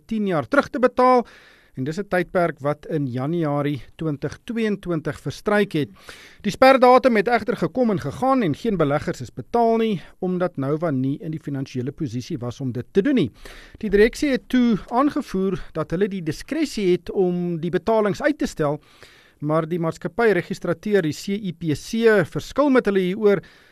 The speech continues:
Daar is 'n regsproses aan die gang en drie jaar later is daar nog nie uitklaring daaroor nie. Maar intussen het Nova onlangs sy jongste finansiële state bekend gemaak en dit wys dat die maatskappy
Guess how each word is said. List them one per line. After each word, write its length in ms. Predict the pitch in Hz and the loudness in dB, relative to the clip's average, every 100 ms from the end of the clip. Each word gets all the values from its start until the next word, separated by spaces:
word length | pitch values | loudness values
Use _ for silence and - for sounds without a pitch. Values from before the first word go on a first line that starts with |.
| _ 135 | _ -6
Daar 220 | 139 180 | -4 -4
is 120 | - | -2
'n 40 | 147 | 0
regsproses 640 | 202 - 214 - 208 - | 0 -2 -6 0 0 0
aan 60 | 180 | -4
die 80 | |
gang 320 | - 240 226 196 | -2 -2 -2 -2
en 180 | 147 | -4
drie 160 | 135 202 | -4 -2
jaar 260 | 185 175 165 | 0 0 2
later 420 | 147 165 165 156 | 0 0 -2 -6
is 100 | 147 | -6
daar 160 | 156 147 | -6 -6
nog 180 | 147 170 | -6 -6
nie 100 | 151 | -6
uitklaring 500 | 143 - 139 139 123 | -6 -4 -2 -2 -2
daaroor 440 | 127 147 170 143 | -4 -2 -2 -2
nie. 140 | 123 104 - - - | -4 -8 -16 -20 0
Maar 120 | 196 | 4
intussen 360 | 202 320 311 370 | 4 2 2 2
het 140 | 330 | 2
Nova 680 | 147 165 247 240 226 156 - - | 4 4 6 6 6 4 0 2
onlangs 400 | 240 247 226 - | 4 4 2 0
sy 80 | |
jongste 420 | 196 139 180 - 226 | 0 0 -2 -6 -6
finansiële 600 | 180 165 160 139 143 190 | -4 -4 -4 -4 -2 -4
state 440 | - 170 165 165 | -4 -4 -2 -4
bekend 400 | 139 - 208 208 | -6 -4 -4 -4
gemaak 460 | - 196 185 185 - - - - - | -2 2 2 2 -2 -20 -20 -20 -12
en 120 | - 156 | -4 -2
dit 160 | 151 | 0
wys 220 | 208 311 | 2 2
dat 120 | - 285 | 0 0
die 80 | |
maatskappy 880 | 240 143 147 - 196 - 139 139 147 | 0 0 -2 -4 -8 -4 -2 0 -2